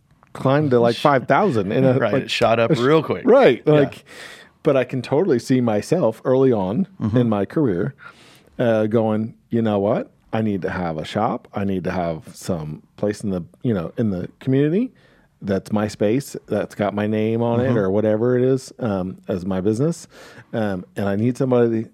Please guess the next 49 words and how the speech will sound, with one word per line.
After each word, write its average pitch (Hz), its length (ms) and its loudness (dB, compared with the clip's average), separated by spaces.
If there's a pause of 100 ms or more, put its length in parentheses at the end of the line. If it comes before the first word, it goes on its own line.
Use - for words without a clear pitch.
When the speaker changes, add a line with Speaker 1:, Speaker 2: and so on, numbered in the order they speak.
Speaker 1:
that's 110 200 0
gonna 113 200 0
be 104 100 0
willing 104 260 -2
to 98 60 -4
help 123 180 -6
me 220 80 -2
with 95 160 -2
that - 200 -6
too." 214 400 0
So 120 280 4
it's 107 120 -2
like, 104 100 2
Speaker 2:
Right. 90 100 -8 (260)
Speaker 1:
I 123 100 -2
can 127 180 2
totally 160 360 2
see 110 120 -2
that. 87 160 -2
But 110 120 0
now 131 640 -2 (1000)
I 104 60 -6
totally 117 340 0
can 98 160 -6
see 104 140 -4
where 80 120 -4
that 82 180 -4
expense 71 380 -8
is, 110 260 2
Speaker 2:
Yeah. 107 80 -4
Speaker 1:
and 104 80 -4
I 92 80 -2
don't 85 320 -6
want 107 260 -2
it - 180 -10 (320)
unless 185 460 -6
I 170 100 -8
need 156 300 -8
it. - 180 -12 (220)
Speaker 2:
Right, - 200 -8 (160)
right. 104 240 -4 (440)
Yeah, 127 160 2
I 120 80 2
know 143 180 2
another, 104 520 0 (220)
uh, 92 280 -6 (260)
another 110 260 2
young, 95 380 -2 (640)
uh, 64 340 -8